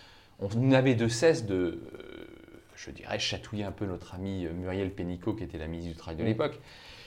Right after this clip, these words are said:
Speaker 1: qui avait tendance, au lieu de légiférer par voie réglementaire, enfin,
Speaker 2: Mm.
Speaker 1: légiférer ou, euh, je dirais, euh,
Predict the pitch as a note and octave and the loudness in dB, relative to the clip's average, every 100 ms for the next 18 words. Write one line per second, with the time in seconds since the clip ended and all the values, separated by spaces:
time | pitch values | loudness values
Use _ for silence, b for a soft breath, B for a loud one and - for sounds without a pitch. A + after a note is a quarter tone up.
0 | B - A2+ B2+ A#2+ A2 A2 C3+ C3+ - | B 2 6 8 6 4 6 6 4 -2
1 | - - - G#2+ A2+ F2+ F2+ G#2 A2+ G#2 | -14 -10 2 4 4 2 2 2 2 2
2 | - A2 A#2 A#2 D#2+ F2+ E2 E2 E2 F#2+ | -2 0 0 0 -4 -6 -8 -6 -4 -4
3 | - - - G#2 G2 F2 - - F#2 A2 | -6 -12 -12 -10 -8 -8 -10 -6 -2 0
4 | F#2+ F#2+ D#2+ - - B B B - C#2 | 0 -2 -2 -12 -20 B B B -10 -4
5 | D2+ C#2+ C2+ - E2 D#2+ F2 G#2+ G2+ - | -4 -4 -10 -8 -6 -4 0 2 2 0
6 | C#2+ D2 - | -6 -10 -10